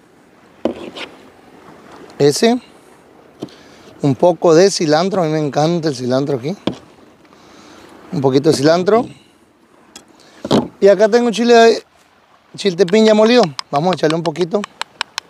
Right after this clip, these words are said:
Con eso, para que esté enchilosito. Vamos a echarle también pimienta y sal de ajo, pero al final. Ahorita vamos a martillar esto, mortajar se llama, ¿no? Vamos a darle aquí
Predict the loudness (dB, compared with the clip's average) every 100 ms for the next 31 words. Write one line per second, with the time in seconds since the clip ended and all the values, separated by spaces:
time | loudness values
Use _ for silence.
0 | -20 -16 -18 -16 -16 -18 -16 -18 -14 -14
1 | -14 -14 -18 -16 -18 -16 -16 -16 _ -20
2 | _ -20 _ _ -16 -16 _ -20 -16 -18
3 | _ -2 2 2 -2 -6 -2 -2 -2 -4
4 | -4 -4 -6 -12 -16 -20 _ -10 -10 _
5 | -20 -20 -20 -20 -20 -20 -20 -8 -2 2
6 | 2 2 2 4 2 2 0 4 4 4
7 | 0 -4 -20 _ _ _ _ _ -20 -20
8 | _ _ 2 6 6 4 2 2 4 4
9 | 2 2 2 2 0 0 0 0 _ _
10 | -20 -20 _ 0 2 2 2 2 4 4
11 | 2 2 2 2 0 0 -2 2 4 4
12 | 2 0 2 0 0 -4 0 0 0 -4
13 | -2 -2 -2 0 0 2 4 4 4 2
14 | 2 0